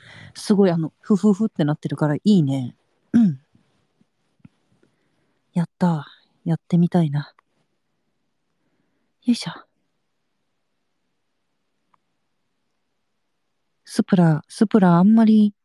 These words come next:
スプラ、どうなんだろうね。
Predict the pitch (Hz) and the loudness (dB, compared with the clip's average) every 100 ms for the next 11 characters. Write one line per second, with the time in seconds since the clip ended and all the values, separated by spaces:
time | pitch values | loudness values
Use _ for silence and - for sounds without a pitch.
0 | _ _ _ _ _ - - 220 190 160 | _ _ _ _ _ -20 -6 0 2 2
1 | 143 - _ _ _ _ _ _ _ 196 | -2 -6 _ _ _ _ _ _ _ 0
2 | 202 147 139 139 147 147 143 | 2 0 -4 -8 -6 -4 -4